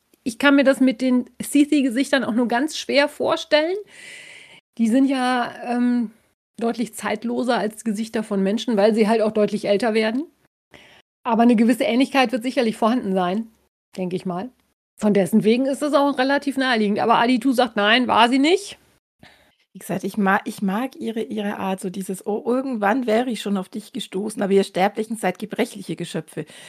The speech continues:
Speaker 2: Viel Brauchbares wäre wohl nicht mehr zu finden gewesen.“ Das ist so schön, das ist herrlich, ich mag sie.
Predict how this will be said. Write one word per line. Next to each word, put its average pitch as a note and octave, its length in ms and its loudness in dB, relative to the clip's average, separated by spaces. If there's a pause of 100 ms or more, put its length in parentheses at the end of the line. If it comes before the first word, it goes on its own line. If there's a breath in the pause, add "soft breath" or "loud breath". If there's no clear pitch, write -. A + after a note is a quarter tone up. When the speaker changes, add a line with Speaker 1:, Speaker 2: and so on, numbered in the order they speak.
(100)
Speaker 2:
Viel C#4+ 220 6
Brauchbares A#3 640 2
wäre A#3 260 -2
wohl D#4+ 100 -4
nicht D4+ 240 -8
mehr E3 120 -8
zu F3 100 -12
finden F3+ 360 -6
gewesen.“ D#3+ 500 -4 (480)
Das - 180 -20 (120)
ist - 100 -14
so - 80 -10
schön, - 300 -8
das - 140 -20
ist C#4 160 -8
herrlich, A3 380 -6
ich - 140 -14
mag B3 240 -2
sie. - 160 -14